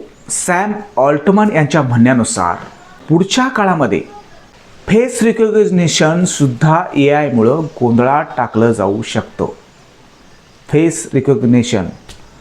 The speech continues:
म्हणजे बघा, या एआयनं किती मोठा जगामध्ये बदल केलेला आहे, किती गोष्टी बदलत जातील याचा विचार आपल्याला करावा लागेल.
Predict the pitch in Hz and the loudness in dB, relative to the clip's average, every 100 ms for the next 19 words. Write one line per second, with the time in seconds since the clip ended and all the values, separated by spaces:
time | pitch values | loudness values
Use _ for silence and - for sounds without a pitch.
0 | - - - 127 131 156 180 139 123 135 | -20 -20 -4 2 4 4 2 0 -2 0
1 | 156 175 - - - - - - - - | -2 -4 -12 -20 -20 -20 -20 -20 -20 -10
2 | 123 123 131 - 123 139 151 143 165 - | -2 -2 -2 0 0 2 2 0 -4 -10
3 | - 151 147 196 196 - - - - - | -8 -4 0 2 0 -2 -8 -20 -20 -20
4 | - - - - - - - - 143 143 | -20 -20 -20 -20 -20 -20 -14 -4 0 0
5 | 165 147 123 127 143 156 110 107 120 143 | 0 -2 -2 0 0 0 0 0 2 0
6 | 143 - - - - - - - 127 143 | -2 -14 -20 -20 -18 -20 -16 -2 0 0
7 | 131 113 113 135 - - - - - 170 | 0 0 0 -2 -6 -18 -20 -18 -4 -4
8 | - 220 190 170 - 208 127 135 135 175 | 0 0 2 0 0 0 0 0 2 2
9 | 196 160 - 175 - - - 117 127 135 | 2 0 0 -2 -4 -10 -10 -6 -4 -2
10 | 117 - 110 107 104 104 - 92 85 73 | -2 -2 -4 -2 -4 -4 -4 -4 -4 -4